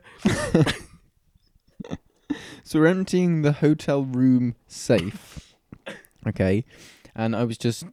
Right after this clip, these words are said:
Speaker 2: I was checking inside 'cause they're big and they're dark. So I had a torch just to check. Um, you know, on my phone, you know, nothing,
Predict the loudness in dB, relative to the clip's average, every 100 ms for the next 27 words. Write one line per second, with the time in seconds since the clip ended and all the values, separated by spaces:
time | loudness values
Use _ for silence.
0 | -2 -2 -2 0 -2 0 -2 -2 2 2
1 | 2 2 0 0 _ _ _ -6 -2 0
2 | -2 -4 -2 -2 0 0 0 -4 -8 -6
3 | -4 -2 -2 -4 -12 -10 -2 -2 -2 -8
4 | -14 -14 -12 -10 -4 -4 -6 -14 _ _
5 | _ _ _ -6 -4 0 4 6 4 2
6 | 2 2 0 -2 -2 -4 -4 -6 -6